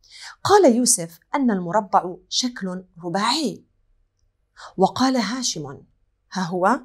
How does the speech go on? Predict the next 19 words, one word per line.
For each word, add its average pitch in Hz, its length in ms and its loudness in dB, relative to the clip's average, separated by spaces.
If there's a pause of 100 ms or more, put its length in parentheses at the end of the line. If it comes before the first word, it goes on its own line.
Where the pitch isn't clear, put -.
(180)
يوسف، 233 420 0 (320)
وقد 180 280 -4
قال 202 400 -4 (300)
أن 214 120 2
المربع 180 600 0 (200)
شكل 202 580 -4
رباعي. 294 480 2 (340)
لنرى 190 300 0
الآن 247 400 -4 (100)
صديقه 240 640 0
هاشم 277 260 0
ماذا 175 220 0
يقول. 151 420 -8 (420)
يقول 392 340 8
هاشم: 208 480 -4 (360)
"إن 269 140 2
المربع 339 460 2 (280)
ليس 381 320 2
شكلا 196 440 -4